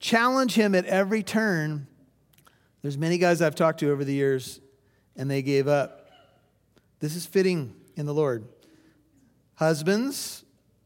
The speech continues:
verse nineteen, "Love your wives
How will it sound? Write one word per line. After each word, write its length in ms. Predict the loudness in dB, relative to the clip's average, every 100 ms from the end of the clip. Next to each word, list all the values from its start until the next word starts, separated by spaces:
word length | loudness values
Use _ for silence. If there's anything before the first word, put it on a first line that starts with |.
| _
verse 240 | -4 -4 -2
nineteen, 580 | -2 -2 -2 -2 -4 -8 _ _ _ _ _ _ _ _ _
"Love 840 | -6 2 6 6 6 2 -2 -14 -20 -20 _ _ -6
your 220 | 0 2
wives 960 | 4 4 4 4 2 -2 -8 -10 -14